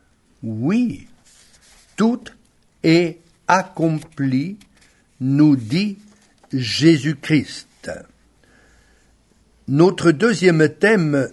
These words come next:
c'est le secret d'une bonne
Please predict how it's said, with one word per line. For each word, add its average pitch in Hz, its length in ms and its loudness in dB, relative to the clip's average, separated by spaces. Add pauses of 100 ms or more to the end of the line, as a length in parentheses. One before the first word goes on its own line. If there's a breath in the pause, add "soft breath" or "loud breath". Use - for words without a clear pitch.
c'est 165 240 2
le 143 140 0
secret 160 680 0 (1000 soft breath)
d'une 143 520 2
bonne 139 760 0